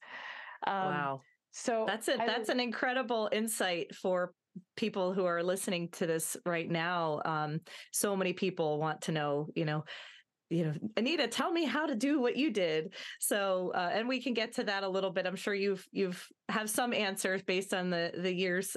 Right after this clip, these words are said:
Speaker 2: uh, since have, that have passed since then. Um,
Speaker 1: Yeah.
Speaker 2: I just wanna mention out loud to the audience. Um, so if you are unfamiliar with Anita, um, she has an amazing book called Dying to Be Me, and it's been out.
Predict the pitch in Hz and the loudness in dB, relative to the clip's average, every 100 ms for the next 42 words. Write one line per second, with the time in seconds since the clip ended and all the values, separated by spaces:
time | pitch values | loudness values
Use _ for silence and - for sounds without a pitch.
0 | - 175 - - 185 180 175 165 _ 175 | -2 -2 -2 -2 -2 0 -2 -4 _ -2
1 | 165 165 165 170 170 165 165 156 165 - | -2 -2 -2 -2 -4 -2 -2 -2 -4 -6
2 | - - - 170 170 - 247 262 254 240 | -12 -14 -4 0 0 0 0 0 2 2
3 | 208 190 180 262 - 220 226 220 202 196 | 2 0 -2 -10 0 0 2 0 0 -2
4 | - - 185 185 196 185 185 190 202 202 | -2 -2 -2 0 0 -2 -2 0 2 0
5 | 190 170 170 - 190 170 165 165 - - | 0 -2 -4 -4 -2 0 -2 -6 -16 -20
6 | - - - 196 185 208 196 220 311 214 | -20 -4 0 0 0 0 2 2 0 -2
7 | 208 208 202 185 190 180 175 180 _ - | -2 -2 -2 0 0 0 0 -4 _ -2
8 | 180 185 175 175 170 - 165 160 - - | 0 0 0 0 0 0 -2 -2 -2 -2
9 | 208 185 180 170 165 156 160 190 156 170 | 0 0 0 0 0 0 0 0 0 -2
10 | - 175 170 165 156 160 170 165 185 170 | -2 -4 -2 -2 0 -2 0 0 2 2
11 | 165 269 - - - - _ 180 175 170 | 2 0 -4 -12 -14 -16 _ -2 0 0
12 | 170 165 165 - 185 180 - 185 170 170 | 0 -2 -2 -2 -2 -2 -2 0 0 -2